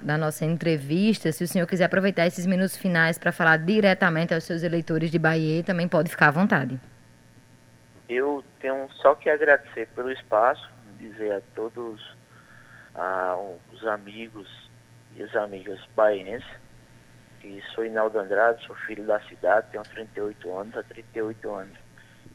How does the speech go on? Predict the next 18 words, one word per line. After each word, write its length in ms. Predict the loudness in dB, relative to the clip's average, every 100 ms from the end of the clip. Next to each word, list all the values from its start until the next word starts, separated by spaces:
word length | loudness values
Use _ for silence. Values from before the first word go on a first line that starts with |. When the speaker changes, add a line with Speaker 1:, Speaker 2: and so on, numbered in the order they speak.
| -20
Speaker 2:
que 140 | -16 -12
reside 480 | -12 -12 -10 -8 -6
dentro 240 | -6 -4
da 160 | -4 -6
cidade, 480 | -6 -2 0 0 -2 -14 -20 -20 -20 -20 -20 -6
casado, 500 | -4 -2 2 4 2 2
pai 160 | 0 2
de 100 | -2
uma 140 | -6
filha 300 | -8 -2 -2
linda, 400 | -2 -10 -10 -10 -12 -20 -20 -20 -20 -20 -20 -18
dizer 380 | -14 -6 -6
que 140 | -6 -6
meu 180 | -4 2
nome 240 | 0 2
tá 160 | 4 4
à 40 |
disposição. 840 | 4 -4 -4 -4 -8 -6 -6 -8